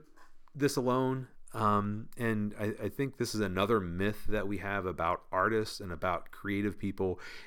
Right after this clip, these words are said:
is that they kinda disappear into their studios, into their kitchens, uh, into wherever they go, and,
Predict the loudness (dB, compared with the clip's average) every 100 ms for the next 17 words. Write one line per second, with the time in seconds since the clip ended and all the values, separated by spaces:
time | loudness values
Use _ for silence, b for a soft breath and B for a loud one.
0 | B 2 2 4 4 4 2 0 0 0
1 | 0 0 0 0 2 2 0 -2 -4 -2
2 | -6 -4 -2 -2 -2 -6 -2 0 2 4
3 | 4 2 0 B B -2 2 2 0 2
4 | 0 0 -2 -2 -4 -8 B B B -2
5 | 0 0 -2 -6 -10 -4 0 0 4 6
6 | 6 6 6 6 4 4 2 2 2 2
7 | 2 0 -4 -4 -4 -4 -6 -8